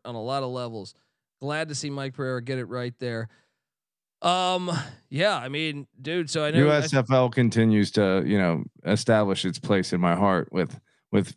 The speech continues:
Speaker 2: reversals like that.
Speaker 1: Yeah, yeah. If anything, like, they should come up with a system though, where, like, the, the ref gets blamed for throwing that flag, man. They should
Speaker 2: <laughs>
Speaker 1: get,
Speaker 2: I like
Speaker 1: should
Speaker 2: it.
Speaker 1: get blamed for that, man. Um,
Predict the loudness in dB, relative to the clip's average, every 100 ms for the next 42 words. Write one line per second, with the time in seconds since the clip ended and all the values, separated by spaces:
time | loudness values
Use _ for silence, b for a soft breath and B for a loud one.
0 | _ -2 2 2 2 0 -2 0 0 -2
1 | -2 -6 -16 -8 -6 -6 -8 -10 -6 -6
2 | -6 -6 -6 -6 -6 -6 -6 -6 -8 -10
3 | -4 -4 -4 -6 -8 -8 -8 -8 -6 -6
4 | -6 -10 -12 -14 -12 -10 -8 -8 -10 -12
5 | -10 -10 -10 -14 -10 -8 -8 -8 -10 -8
6 | -8 -8 -12 -14 -16 -18 _ _ -14 -6
7 | -2 0 2 2 4 4 4 4 0 0
8 | -6 -4 -6 -6 -8 -8 -8 -10 -10 -12
9 | b b b -8 -4 -2 0 -2 -6 -10